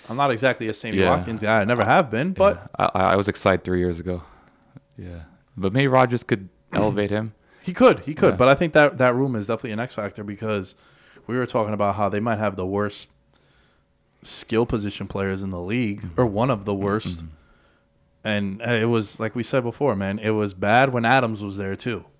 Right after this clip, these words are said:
Speaker 1: It was still bad. But they
Speaker 2: Yeah.
Speaker 1: had Davante Adams,
Speaker 2: Yeah.
Speaker 1: the best
Speaker 2: Yeah,
Speaker 1: receiver
Speaker 2: the
Speaker 1: in the
Speaker 2: alpha
Speaker 1: league.
Speaker 2: male.
Speaker 1: So it's gonna be fun, dude.
Speaker 2: Mm.
Speaker 1: It's gonna be fun.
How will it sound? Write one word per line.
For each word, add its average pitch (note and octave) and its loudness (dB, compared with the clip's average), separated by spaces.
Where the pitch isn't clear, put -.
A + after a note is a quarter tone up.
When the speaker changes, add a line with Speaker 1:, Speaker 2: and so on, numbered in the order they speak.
Speaker 1:
It C#3+ -12
was G2 -6
still G#2 -4
bad. F#2+ -2
But A#2 -2
they G#2 -4
Speaker 2:
Yeah. G#2+ -6
Speaker 1:
had A2 -2
Davante G2+ -6
Adams, F#2+ -4
Speaker 2:
Yeah. E2 -4
Speaker 1:
the D#2+ -10
best F#2 -10
Speaker 2:
Yeah, G2 -16
Speaker 1:
receiver E2+ -6
Speaker 2:
the D#2 -4
Speaker 1:
in D2 -2
the D#2 2
Speaker 2:
alpha F2 -2
Speaker 1:
league. E2+ -6
Speaker 2:
male. D#2 -6
Speaker 1:
So - -6
it's A2 -4
gonna E3+ -6
be E3 -6
fun, D3+ -6
dude. F#2+ -4
Speaker 2:
Mm. - -18
Speaker 1:
It's A2+ -12
gonna C3+ -4
be C3 -2
fun. B2+ -4